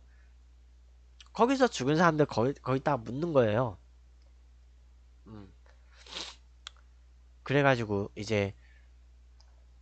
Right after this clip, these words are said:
뭐냐, 그 흙으로 덮어버리는 그런 식이었어요. 그런데 안중근 장군의 사형만 그 교수형장에서 집행이 된 게 아니고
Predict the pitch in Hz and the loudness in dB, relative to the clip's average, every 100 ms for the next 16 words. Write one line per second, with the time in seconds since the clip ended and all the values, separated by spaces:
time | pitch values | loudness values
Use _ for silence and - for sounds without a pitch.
0 | - - 107 101 95 92 - - - - | -20 -14 -8 -6 -6 -8 -18 -20 -20 -20
1 | - - - - - - - - - 90 | -20 -20 -20 -20 -20 -20 -20 -20 -14 -10
2 | 78 - - - - - - - 320 311 | -10 -14 -20 -20 -20 -20 -10 4 4 6
3 | 240 - - - 135 127 104 98 107 110 | 2 2 -2 4 4 4 0 -4 -4 -2
4 | 117 - - - - - - - - - | -2 -4 -10 -14 -18 -20 -20 -20 -20 -20
5 | - - - - - - - - - - | -20 -20 -20 -20 -20 -20 -20 -20 -20 -18
6 | - 135 135 170 190 - - 110 123 170 | 0 2 4 2 2 -4 0 0 2 -2
7 | 180 170 127 104 117 117 123 151 123 120 | 0 -2 -2 -6 -2 0 0 -2 -2 -2
8 | 139 - - - - - - - - 165 | -4 -4 -16 -20 -20 -20 -20 -10 6 8
9 | 170 - - - 196 185 160 135 127 - | 8 6 2 6 4 4 0 -2 -6 -10
10 | - 123 117 104 101 101 90 104 113 | -6 -6 -4 -8 -6 -6 -4 -4 -4